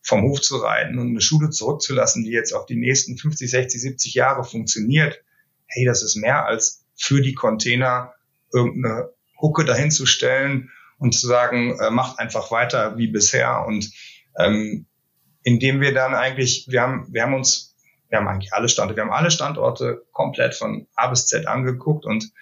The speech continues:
haben, ähm, Gesamtkonzepte für die Liegenschaften entwickelt, um dann zu sagen,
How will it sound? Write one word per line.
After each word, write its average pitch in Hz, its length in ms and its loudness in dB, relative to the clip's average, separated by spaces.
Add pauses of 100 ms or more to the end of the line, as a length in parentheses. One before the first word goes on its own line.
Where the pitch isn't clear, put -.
(460)
haben, 123 600 4
ähm, 117 680 0 (260)
Gesamtkonzepte 117 1000 0
für - 140 -10
die 104 100 -6
Liegenschaften 120 580 0
entwickelt, 110 680 -2 (460)
um 104 200 2
dann 113 200 4
zu 147 160 0
sagen, 123 680 -2